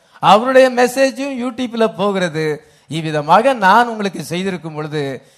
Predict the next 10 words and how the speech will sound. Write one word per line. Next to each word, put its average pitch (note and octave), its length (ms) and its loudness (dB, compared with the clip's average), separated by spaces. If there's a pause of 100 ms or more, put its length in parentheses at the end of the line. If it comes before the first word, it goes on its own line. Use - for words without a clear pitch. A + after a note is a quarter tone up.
(120)
என் F3+ 280 -6
வார்த்தையை A#3+ 520 2
விட்டு A#3+ 300 -6
நீங்க A3 320 -4
உலகத்துக்கு G3 640 0 (120)
போனதுனால D3+ 520 -2 (560)
உங்களை F#3+ 480 0
சும்மா B3 600 -2
விட B3+ 240 2
மாட்டேன். F#3 500 0